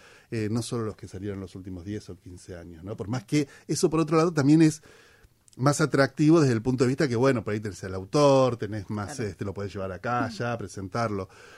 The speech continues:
Speaker 1: Pero hay que, hay que, hay que rescatar, hay, hay un, es un problema grave del, de la literatura argentina, que es la, la falta de reediciones de libros viejos. Vos te morís y desaparecés del mercado editorial. Es una cosa de locos eso.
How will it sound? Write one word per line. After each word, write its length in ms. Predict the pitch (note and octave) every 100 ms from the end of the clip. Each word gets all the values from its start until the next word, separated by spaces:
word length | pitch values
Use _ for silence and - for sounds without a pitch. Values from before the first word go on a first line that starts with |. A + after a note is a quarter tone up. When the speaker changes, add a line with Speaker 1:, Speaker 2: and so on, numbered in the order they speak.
| - -
Speaker 1:
Pero 480 | A2+ G#2+ G#2+ G#2
hay 120 | A2 C3
que, 280 | C#3+ C#3
hay 120 | B2+ C3+
que, 320 | D3 C#3 C#3
hay 100 | C#3
que 140 | E3
rescatar, 480 | C#3+ - B2+ C#3 C3+
hay, 180 | C3 C#3
hay 120 | D3 D#3
un, 220 | D#3 D#3+
es 160 | -
un 80 | D#3+
problema 300 | D3 D#3+ D#3+
grave 320 | C#3+ D#3 C3+
del, 360 | A2+ G#2 G2+ G2+
de 80 | G#2
la 100 | G#2
literatura 420 | G#2+ G#2 G2+ A2+
argentina, 560 | G#2+ G#2 G2+ G#2+ G#2 G2+
que 160 | B2
es 80 | A#2
la, 400 | C3 A#2+ A#2 A2
la 160 | A#2 A2
falta 280 | D3+ D3+ D3
de 60 |
reediciones 560 | A2+ A2 G#2+ - C3+ B2
de 60 |
libros 260 | G#2+ A#2+ A2
viejos. 320 | A2 G2 -
Vos 120 | A2+
te 100 | -
morís 360 | A#2+ A#2 D#3+ -
y 40 |
desaparecés 560 | B2+ - G#2+ G2+ - B2+
del 80 | A2+
mercado 540 | G#2 G2 A2+ A2 G#2
editorial. 420 | F#2+ F2+ F#2+ F2 A2 -
Es 160 | A2+ A2+
una 120 | G#2
cosa 240 | A#2 A#2+
de 80 | A2+
locos 420 | G#2 G2+ - -
eso. 240 | - -